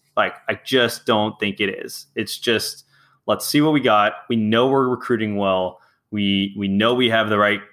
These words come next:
you know, some excellent coaches. Like, we're in a good, we're in a good position of Cal football. This isn't the year to, like, throw the chair out the window and just be, you know, super upset.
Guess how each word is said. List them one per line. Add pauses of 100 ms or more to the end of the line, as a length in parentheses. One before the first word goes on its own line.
(140)
you
know,
some
excellent
coaches. (1000)
Like, (100)
we're
in
a
good,
we're
in
a
good
position
of
Cal
football.
This
isn't
the
year
to,
like, (200)
throw
the
chair
out
the
window
and
just
be, (240)
you
know,
super
upset.